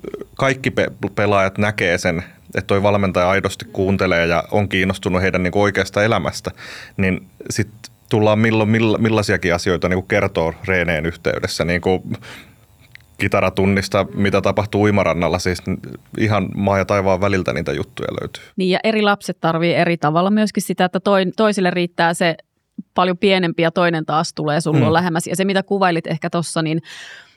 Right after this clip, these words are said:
Speaker 2: ää, kyse ei ole siitä, että välttämättä olisi väkivaltaa tai alkoholin
Speaker 1: Mm.
Speaker 2: käyttöä. Voi olla vaan siis se, että ei tule kuulluksi eikä nähdyksi, vaikka olisi niin sanotusti hyvä perhe, niin silti saattaa olla, että ei saa sitä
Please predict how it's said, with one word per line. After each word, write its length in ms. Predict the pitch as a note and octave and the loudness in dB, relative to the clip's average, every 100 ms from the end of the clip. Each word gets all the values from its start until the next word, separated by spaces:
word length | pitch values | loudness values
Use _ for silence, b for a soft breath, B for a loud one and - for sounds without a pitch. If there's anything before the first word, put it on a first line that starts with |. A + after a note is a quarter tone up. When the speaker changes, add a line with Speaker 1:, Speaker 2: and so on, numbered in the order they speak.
| B | B
Speaker 2:
ää, 220 | F#3+ F#3 | -4 -2
kyse 260 | F3 G#3 G#3 | 0 2 2
ei 100 | F#3 | 0
ole 60 | E3+ | 0
siitä, 360 | F#3 F3+ E3+ | 0 0 0
että 180 | D#3+ E3 | -2 0
välttämättä 540 | D#3+ - E3 D#3+ - | -2 0 -4 -2 -2
olisi 380 | C#3 E3+ E3 - | 2 2 0 -4
väkivaltaa 540 | F3 E3 D3+ D3+ D#3+ D#3+ | -4 -2 -2 0 0 2
tai 160 | D#3 | 2
alkoholin 420 | A2 E3+ D#3+ F3 | 2 0 0 0
Speaker 1:
Mm. 60 | G#2+ | 0
Speaker 2:
käyttöä. 420 | D#3+ E3 - E3 | 0 -2 -2 0
Voi 160 | F#3 F#3+ | 2 2
olla 160 | F3+ | 2
vaan 180 | F3 E3+ | 0 0
siis 220 | E3 E3 | -2 -4
se, 80 | - | -2
että 140 | D#3+ D#3+ | -2 -2
ei 80 | |
tule 140 | D#3+ E3+ | -2 -2
kuulluksi 380 | - E3 D3 - | 0 0 0 0
eikä 180 | D#3 D3+ | -2 0
nähdyksi, 380 | D3+ D#3 E3 - | 0 0 -2 -2
vaikka 260 | E3 - | -2 0
olisi 160 | E3 F3 | 0 0
niin 160 | F3 E3+ | -2 -2
sanotusti 560 | D#3 D#3+ E3+ - F3 - G3+ | -4 -4 -6 -4 -6 -4 0
hyvä 200 | F3+ E3 | 2 2
perhe, 460 | D#3+ D#3+ D#3+ G3+ - B B B | 2 2 2 0 -2 B B B
niin 200 | F#3+ D#3+ | -2 0
silti 280 | G3+ F3+ E3+ | 0 0 0
saattaa 440 | C#3+ - - B2+ | -4 -4 -2 -2
olla, 280 | D3 D3 G#2+ | -2 -2 -4
että 320 | E3+ - - - | -6 -6 -4 -2
ei 160 | E3+ | -2
saa 200 | D#3+ D#3+ | 0 0
sitä 340 | D#3+ - - | -2 -4 -6